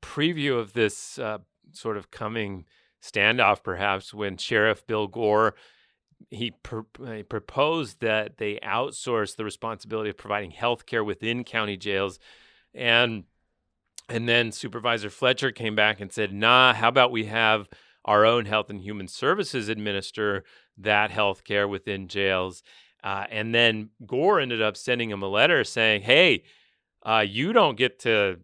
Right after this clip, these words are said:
influence this. Uh, case law is very clear that the board not only has no duty, but no right to control the operation of jails. As such, the board cannot oversee, uh, operations or set policy."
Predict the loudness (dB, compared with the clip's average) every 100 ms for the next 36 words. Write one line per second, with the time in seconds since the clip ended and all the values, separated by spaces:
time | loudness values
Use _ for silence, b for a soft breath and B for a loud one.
0 | _ _ _ -4 -4 -2 0 0 0 -6
1 | -14 -10 -8 -10 -12 -14 -8 -6 -6 -2
2 | -2 0 0 2 2 2 2 4 2 -2
3 | 2 4 2 0 -8 -8 0 2 4 4
4 | 2 0 -2 -4 0 4 4 4 0 0
5 | 0 0 2 2 2 4 4 2 -4 -12
6 | -10 -6 -2 2 4 2 0 -6 -6 -12
7 | -12 0 4 4 2 b b b b b
8 | 2 2 2 0 0 -4 -8 -2 0 0
9 | -4 -4 -2 -2 -6 -6 -4 -2 -4 b
10 | b b _ -6 -2 -2 -2 -2 -4 -4
11 | -10 -12 -8 -10 -10 -6 0 2 0 -2
12 | -6